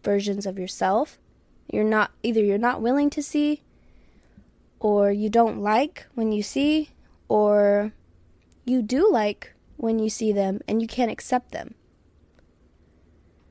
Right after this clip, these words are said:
So it's not that these perceptions of me are necessarily, like,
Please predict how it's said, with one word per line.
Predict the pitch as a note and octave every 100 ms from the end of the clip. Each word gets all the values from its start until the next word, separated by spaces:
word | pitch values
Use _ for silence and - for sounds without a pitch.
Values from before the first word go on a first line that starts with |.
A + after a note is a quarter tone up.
| _ _ _
So | - D4
it's | D4
not | D4+ D#4
that | A#4+ G#4+
these | D#4 -
perceptions | A#3 - A#3+ - G#3+ G#3
of | G3+
me | G3+ G3+
are | - G#3
necessarily, | G#3+ A3 A#3 - G#3 G3+ G3+
like, | G3+ F#3+ G3+